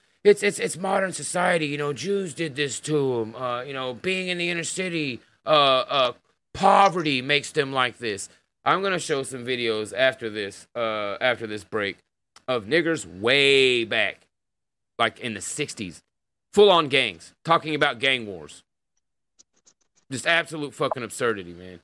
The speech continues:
They've always been like this, and they always will. But, uh, kinda like, uh, when I showed you guys, uh, Lucille Bogan. Remember Lucille Bo-, Bogan, uh, the suck my pussy dry bitch,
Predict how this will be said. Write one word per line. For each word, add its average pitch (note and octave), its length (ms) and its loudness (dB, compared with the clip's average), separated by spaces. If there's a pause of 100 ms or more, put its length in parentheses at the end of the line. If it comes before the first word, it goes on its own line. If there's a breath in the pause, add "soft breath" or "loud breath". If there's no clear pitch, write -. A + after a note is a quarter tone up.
(360)
They've B2+ 200 4
always D#3 260 6
been C#3+ 160 2
like C3+ 200 -4
this, C3 180 -4
and A#2+ 80 -8
they A#2+ 80 0
always A#2 200 2
will. G#2+ 220 -4
But, C3 140 -10
uh, C3 60 -6
kinda D#3 320 2
like, E3 260 2
uh, D#3 180 4
when D3 140 0
I C#3 80 0
showed D3+ 320 2
you C#3+ 80 -4
guys, C#3 400 4
uh, B2+ 160 0
Lucille C#3 420 0
Bogan. D3 480 4 (840)
Remember C3+ 200 4
Lucille C#3 400 2
Bo-, C#3+ 340 8
Bogan, D3+ 520 4
uh, A#2+ 460 2
the G#2+ 340 -4 (240)
suck - 320 0
my C#3+ 180 2
pussy D3+ 380 0
dry D3 500 4
bitch, D#3+ 480 -4